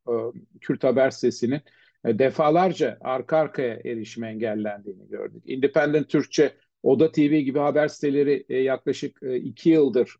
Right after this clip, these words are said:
yine Türkiye'den erişime engelli ve, e, Anayasa Mahkemesi, e, yapılan bireysel başvuruları çok çabuk karara bağlamaktan imtina ediyor. Biz bu sene içinde, e, Deutsche Welle ve, e, Voice of America, yani Amerika'nın Sesi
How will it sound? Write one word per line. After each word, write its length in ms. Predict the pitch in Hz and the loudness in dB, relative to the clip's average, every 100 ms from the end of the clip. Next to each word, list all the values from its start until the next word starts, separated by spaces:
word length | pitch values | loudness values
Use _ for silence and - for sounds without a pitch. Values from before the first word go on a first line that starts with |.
| - | -14
yine 340 | 127 131 117 107 _ _ _ | -8 -6 -6 -12 _ _ _
Türkiye'den 460 | 139 110 117 113 117 | -4 0 2 2 2
erişime 480 | 117 113 127 110 | 0 -2 -2 -2
engelli 460 | 110 107 107 110 123 | -2 0 0 2 2
ve, 220 | 127 120 - _ _ - | 2 0 -6 _ _ -4
e, 40 | |
Anayasa 540 | 113 131 139 139 143 | -2 0 0 0 0
Mahkemesi, 760 | 139 131 143 135 123 - 131 - 139 | 0 0 0 -2 0 2 2 0 -4
e, 180 | 127 123 - | -4 -4 -4
yapılan 500 | 135 123 139 139 135 | -2 -2 0 2 4
bireysel 460 | 131 131 131 135 127 | 4 4 4 2 2
başvuruları 680 | 127 - 131 127 127 123 - _ _ - | 0 0 -2 2 2 2 -4 _ _ -2
çok 220 | 147 139 | -2 2
çabuk 240 | 143 127 | 0 0
karara 400 | 139 127 123 127 | 0 2 4 2
bağlamaktan 600 | 127 127 123 131 123 135 | 0 0 0 -4 -6 -4
imtina 520 | 131 123 139 135 143 | -4 -4 0 2 2
ediyor. 340 | 123 107 95 117 | 0 -4 -6 -2
Biz 180 | 127 131 | 0 0
bu 60 | |
sene 280 | 143 151 143 | 2 4 4
içinde, 520 | 139 143 139 139 - 127 | 2 0 2 2 2 0
e, 260 | 127 127 - 113 | 0 0 -2 0
Deutsche 320 | 135 127 - | 4 4 4
Welle 500 | 143 143 147 143 131 - _ _ _ - | 4 6 4 4 2 -4 _ _ _ -4
ve, 380 | 107 139 139 - | 0 0 0 -2
e, 200 | 131 120 | -2 2
Voice 300 | 139 135 139 | 4 4 0
of 80 | 143 | 2
America, 640 | 139 147 143 - 110 104 | 2 4 2 2 -2 -2
yani 280 | - 123 120 | -4 -2 -2
Amerika'nın 520 | 120 131 135 131 135 | -2 0 0 0 0
Sesi 500 | 139 143 131 170 143 | 0 0 0 2 0